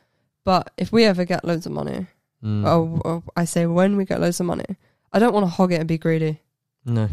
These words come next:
Speaker 1: I don't wanna have the power of, like, that. I wanna help.
Speaker 2: Yeah. I just think it's important that as a society, we start to wake up to the situation,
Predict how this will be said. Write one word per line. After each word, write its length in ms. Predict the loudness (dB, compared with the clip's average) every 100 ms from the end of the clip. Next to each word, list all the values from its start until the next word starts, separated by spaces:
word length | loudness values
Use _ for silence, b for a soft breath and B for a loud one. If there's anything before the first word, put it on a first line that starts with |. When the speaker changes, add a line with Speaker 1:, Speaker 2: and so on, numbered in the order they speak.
| -2
Speaker 1:
I 60 | 2
don't 160 | 2 4
wanna 140 | 0
have 280 | 0 -2 -4 _ _ _ _ _ _ _ _ _
the 120 | -10 -4
power 360 | 2 4 4
of, 160 | 2 -4 -12
like, 240 | -10 -8 -2
that. 240 | 0 0
I 60 | 0
wanna 460 | 0 2 2 0 -4 _ _ _
help. 380 | -4 -2 -2 -6 B B _ _ -16 -6
Speaker 2:
Yeah. 240 | -4 -4 -6 _ _ B B B B B B B B B _ _ _ _ -2
I 80 |
just 200 | 2 2
think 200 | 2 2
it's 120 | 0 0
important 760 | 2 2 2 0 0 0 -2
that 200 | -2 -2 -4
as 220 | -4 -4
a 60 | -6
society, 800 | -8 -6 -4 -2 -2 -6 -8 -6
we 120 | -6
start 280 | -4 -4 -4
to 100 | -4
wake 320 | -2 -2 -4
up 80 | -8
to 120 | -8
the 100 | -8
situation, 880 | -6 -6 -4 -4 -4 -6 -8 -10